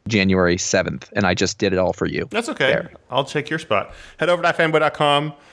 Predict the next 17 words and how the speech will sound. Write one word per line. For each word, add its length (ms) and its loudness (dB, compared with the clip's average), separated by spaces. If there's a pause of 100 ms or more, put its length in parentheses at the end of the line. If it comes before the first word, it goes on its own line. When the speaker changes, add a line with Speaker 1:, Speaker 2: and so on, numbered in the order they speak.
(220)
Speaker 2:
That's 120 0
where 80 0
you 60 2
can 80 -4
find 140 2
all 160 4
of 80 0
our 80 2
podcasts, 1000 -2
uh, 60 -2
our 240 2
past 380 -4
Talksplodes 380 -2
and 80 -8
Booksplodes. 640 -2
And, 220 -2
um, 400 0